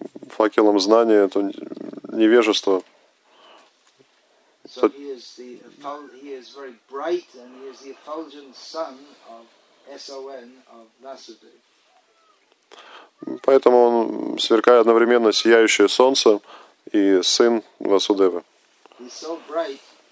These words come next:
Speaker 2: that, uh, the, the gopis, they hide away their, their yogurt and butter so he can't find it. They put it in a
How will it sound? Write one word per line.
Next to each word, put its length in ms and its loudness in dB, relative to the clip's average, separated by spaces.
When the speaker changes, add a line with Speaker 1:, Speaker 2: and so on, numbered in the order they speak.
Speaker 2:
that, 420 -14
uh, 480 -18
the, 160 -20
the 480 -20
gopis, 540 -14
they 160 -16
hide 400 -16
away 420 -16
their, 320 -20
their 140 -16
yogurt 580 -12
and 200 -20
butter 360 -14
so 280 -20
he 180 -20
can't 320 -20
find 320 -20
it. 140 -20
They 100 -20
put 220 -20
it 120 -20
in 160 -20
a 80 -20